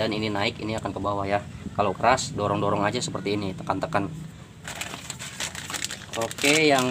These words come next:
per bosper atau rubber support untuk bagian depan hanya dibutuhkan satu pak ini saja. Ini kalau tidak ada karat di sininya, ini akan enak,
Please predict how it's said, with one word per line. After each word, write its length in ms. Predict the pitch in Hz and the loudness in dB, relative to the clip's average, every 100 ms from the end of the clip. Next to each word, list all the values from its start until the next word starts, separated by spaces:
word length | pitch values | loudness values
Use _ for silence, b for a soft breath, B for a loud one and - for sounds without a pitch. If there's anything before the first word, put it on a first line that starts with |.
| 127 | 2
per 400 | 123 127 127 120 | 4 6 6 4
bosper 560 | 120 120 - 131 139 139 - - - - - - - - - - | 2 0 2 4 4 0 -6 -8 -8 -14 -14 -10 -8 -8 -8 -8
atau 400 | 131 - 139 139 139 143 143 - | -6 0 4 4 4 2 0 2
rubber 560 | 110 117 117 113 104 92 | 6 6 6 0 -2 -4
support 480 | - - - - 113 - - - - - | -10 -8 -8 -2 -2 -2 -6 -6 -6 -4
untuk 320 | 107 104 107 95 104 | -4 -2 -4 -4 0
bagian 320 | 98 101 101 | 2 2 0
depan 400 | 101 - 123 139 107 | 0 2 2 2 -2
hanya 160 | 104 | -2
dibutuhkan 640 | 104 95 95 104 - 123 135 139 - - 101 - | -4 -2 -2 -2 0 0 0 -4 -8 -8 -6 -6
satu 640 | - - 120 120 - 139 131 123 120 - - - - - - - - - - - | -4 0 2 2 0 0 2 2 2 -2 -6 -10 -10 -12 -12 -12 -12 -14 -2 6
pak 320 | 127 - - | 6 4 -4
ini 160 | 120 | -4
saja. 320 | 113 117 120 98 - - - - - - - - - - - - - - - - - - - - - - - | 0 2 4 2 0 -10 -16 -16 -12 -8 -8 -8 -8 -12 -16 -14 -12 -12 -10 -10 -8 -10 -12 -6 -6 -6 0
Ini 320 | 135 131 151 | 2 4 4
kalau 400 | 147 135 127 123 | 6 6 6 2
tidak 320 | 135 127 120 | 0 2 4
ada 160 | 117 113 | 4 4
karat 320 | 110 107 107 | 2 2 0
di 80 | 113 | -2
sininya, 400 | 123 113 107 117 | 0 0 2 2
ini 240 | 120 120 | 0 -2
akan 240 | 117 104 107 | -2 -4 -4
enak, 240 | 101 131 | -4 -6